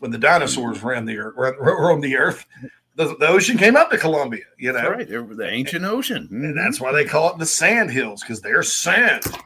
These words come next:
Speaker 1: in the Midlands. It happens. I've lived there. We've all been there, right? We all know this for a fact. But somebody from East Tennessee who's, you know, wanting to be a, a, a, a, a sleuth or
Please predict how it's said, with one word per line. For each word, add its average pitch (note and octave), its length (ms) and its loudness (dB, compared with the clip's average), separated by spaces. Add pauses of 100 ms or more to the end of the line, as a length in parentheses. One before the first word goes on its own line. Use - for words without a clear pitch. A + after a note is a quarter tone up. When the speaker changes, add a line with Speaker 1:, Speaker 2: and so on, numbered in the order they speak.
Speaker 1:
in E3 220 -4
the F#3 100 -4
Midlands. G3+ 640 0
It C3+ 120 0
happens. D#3+ 600 -2 (120)
I've B2 120 -14
lived G#3 240 2
there. C#3 200 4
We've C#3 160 -6
all G#3+ 220 4
been C3+ 180 0
there, A2+ 160 -2
right? E3+ 260 6
We E3 100 0
all A3 140 4
know G3+ 180 2
this F#3 180 -6
for C#3 180 -6
a C3+ 60 -8
fact. B3+ 340 4 (560)
But C4 120 -4
somebody B3+ 360 4
from F3 180 -2
East F3 280 -4
Tennessee E3+ 840 -2 (520)
who's, D3+ 260 -2
you D3+ 120 -2
know, C#3 160 0
wanting F3 180 -4
to C3+ 60 -8
be C#3+ 160 -2
a, B2+ 160 -2 (100)
a, C3+ 40 -8
a, B2+ 540 -8 (160)
a, B2+ 120 -8 (180)
a B2 60 -10
sleuth F3+ 720 0
or A#2 240 -4